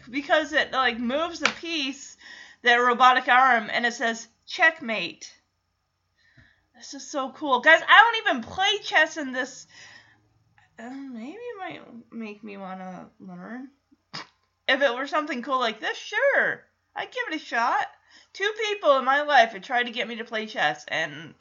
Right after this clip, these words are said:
I gave up halfway th-, uh, through them explaining it. <laughs> So, it's got a robotic <laughs> laugh, too. <laughs>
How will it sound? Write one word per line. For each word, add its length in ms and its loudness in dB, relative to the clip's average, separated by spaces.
I 720 2
gave 240 0
up 180 2
halfway 360 -8
th-, 240 -20
uh, 400 0
through 240 -10
them 220 -4
explaining 560 -10
it. 260 -12
<laughs> 80 -18
So, 960 2
it's 180 2
got 160 10
a 300 8
robotic 580 10
<laughs> 120 -4
laugh, 640 10
too. 680 8
<laughs> 80 4